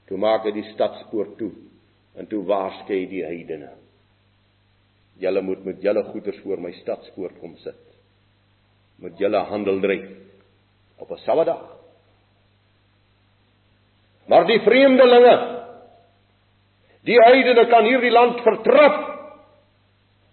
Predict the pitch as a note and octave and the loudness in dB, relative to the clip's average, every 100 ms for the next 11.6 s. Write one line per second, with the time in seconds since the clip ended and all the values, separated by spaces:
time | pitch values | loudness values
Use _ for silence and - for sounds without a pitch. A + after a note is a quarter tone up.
0 | _ F#2 G2 A2 G2+ F#2+ E2+ - B2 - | _ -8 -6 -4 -6 -6 -14 -10 -12 -10
1 | - - - D#2 D2 D2 C#2+ - - _ | -18 -18 -14 -12 -12 -16 -16 -20 -20 _
2 | _ _ _ _ _ _ _ _ _ _ | _ _ _ _ _ _ _ _ _ _
3 | _ _ _ _ _ _ _ _ D2+ F#2 | _ _ _ _ _ _ _ _ -12 -8
4 | G2 G2 G2 G2 G2+ G#2 - F#2+ G#2+ G#2+ | -4 -4 -6 -10 -12 -14 -14 -14 -12 -12
5 | G2 G#2+ B2 B2+ - - _ - B2 B2+ | -12 -14 -10 -12 -12 -20 _ -8 -6 -6
6 | C3 - - _ _ _ E3 - A#2+ A#2 | -10 -14 -18 _ _ _ -14 -14 -10 -8
7 | G2+ F#2+ F#2+ G2 G2+ - F#2 - F#2 F2 | -8 -10 -12 -10 -12 -14 -20 -20 -20 -20
8 | - _ _ A2 C3 A#2+ - _ _ _ | -20 _ _ -16 -16 -16 -20 _ _ _
9 | A2+ C#3+ - _ D3+ D#3+ C#3+ C3+ B2+ A#2+ | -16 -16 -18 _ -6 -4 -4 -8 -4 -4
10 | C#3 D#3 - B2 - A#2+ A#2+ A#2+ A#2 G#2 | -2 -6 -10 -14 -12 -8 -8 -8 -6 -6
11 | G2 G#2 C3 D#3+ C#3+ B2 | -6 -8 -10 -12 -10 -10